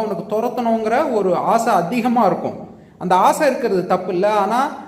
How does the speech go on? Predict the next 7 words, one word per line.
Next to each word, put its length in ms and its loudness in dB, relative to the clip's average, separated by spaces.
அந்த 200 -2
ஆசை 420 2
வந்து 480 -4
சுத்தமா 580 0
அவனோட 260 -2
கண்ணை 300 0
மறைச்சு 680 -2